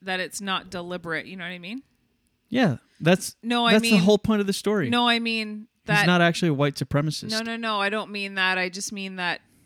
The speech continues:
Speaker 1: uh, the deliberate hand motion is what I mean. Like, was it an accidental and they just happened to catch?
Speaker 2: No, no. He was saying three.
Speaker 1: Oh,
Speaker 2: 'Cause he was
Speaker 1: okay.
Speaker 2: on the three, third time.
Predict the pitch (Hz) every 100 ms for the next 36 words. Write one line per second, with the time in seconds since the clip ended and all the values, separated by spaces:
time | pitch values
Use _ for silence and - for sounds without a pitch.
0 | - 190 180 175 165 165 185 190 185 175
1 | 175 180 202 190 185 180 165 170 170 156
2 | 165 - 165 160 160 151 170 170 185 190
3 | 175 143 175 - 180 170 170 170 165 165
4 | 160 170 - 165 170 165 175 196 233 262
5 | 214 190 214 185 196 - 196 202 180 -
6 | 170 196 247 143 - - _ _ _ _
7 | _ - 190 196 202 165 - 185 185 175
8 | 185 190 180 - 185 196 202 170 185 190
9 | - 185 214 135